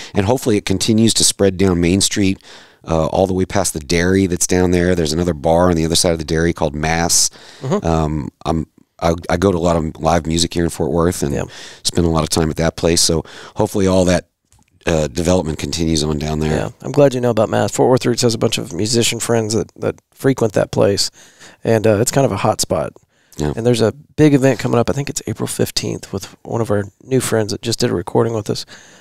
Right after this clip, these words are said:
Speaker 2: And, uh, they're actually bringing people from other countries to go to Mass to play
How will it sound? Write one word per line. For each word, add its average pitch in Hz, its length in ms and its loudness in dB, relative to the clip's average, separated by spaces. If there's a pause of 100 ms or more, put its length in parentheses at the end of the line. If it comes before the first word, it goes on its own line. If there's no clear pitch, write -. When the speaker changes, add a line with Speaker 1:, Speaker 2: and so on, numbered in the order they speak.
(200)
Speaker 2:
And, 101 300 -2
uh, 95 140 -2
they're 139 120 0 (140)
actually 120 320 0
bringing 113 340 -2
people 117 300 -2
from 101 260 -6
other 95 200 -4
countries - 600 -6
to 127 100 -8
go 113 120 4
to 113 80 0
Mass 110 400 -2
to - 100 -8
play 113 440 0